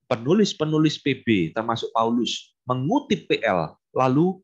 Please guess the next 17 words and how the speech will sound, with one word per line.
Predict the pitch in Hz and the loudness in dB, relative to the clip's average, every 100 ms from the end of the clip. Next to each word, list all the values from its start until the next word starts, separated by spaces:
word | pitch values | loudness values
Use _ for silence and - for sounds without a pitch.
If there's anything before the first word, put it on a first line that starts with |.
| _ | _
diganti | 123 - 120 110 110 113 | -2 0 0 0 -2 -2
kata-katanya | - 104 98 104 98 95 95 101 139 - _ _ _ - | -2 -4 -4 -6 -4 -6 -4 -6 -6 -10 _ _ _ -8
beberapa | 92 110 101 95 113 135 147 _ | -4 0 0 0 -2 -2 -4 _
untuk | 139 127 - 127 | -2 -2 -2 -4
menunjukkan | 127 110 - - 120 117 | -4 -4 -6 -4 -6 -4
makna | 151 - - 131 | -4 -4 -2 0
yang | 127 110 | 0 0
baru | 107 92 104 131 147 _ _ - | 0 0 0 -2 -4 _ _ -4
di | 107 | -2
dalam | 98 95 110 120 120 | 0 0 0 -4 -6
P | 98 98 | -6 -4
B. | - 76 - _ _ | -4 -4 -6 _ _
Nah, | 117 131 | -2 0
itu | 208 | 0
bukan | 143 135 139 | 0 -2 -2
kesalahan, | 151 160 165 151 120 117 - | 0 2 2 2 0 -4 -8
itu | 143 | -4